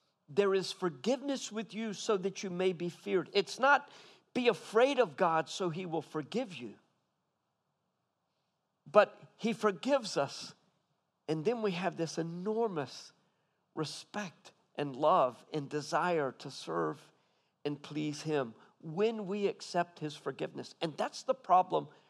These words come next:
with a law sort of a gospel, even a prosperity gospel. We're always trying to earn what we get,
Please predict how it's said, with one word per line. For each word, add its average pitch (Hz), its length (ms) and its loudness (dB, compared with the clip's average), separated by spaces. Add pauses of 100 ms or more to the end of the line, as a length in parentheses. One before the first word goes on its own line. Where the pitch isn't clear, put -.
(200)
with 170 200 -2
a 170 40 4
law 196 600 4 (140)
sort 196 280 0
of 156 100 0
a 160 60 0
gospel, 202 460 -2
even 185 220 0
a 170 60 0
prosperity 190 640 2
gospel. 180 440 -4 (320)
We're 165 240 4
always 226 500 6
trying 190 460 2
to 185 240 -10
earn 180 340 -2
what 143 200 -4
we 143 80 -8
get, 160 320 -8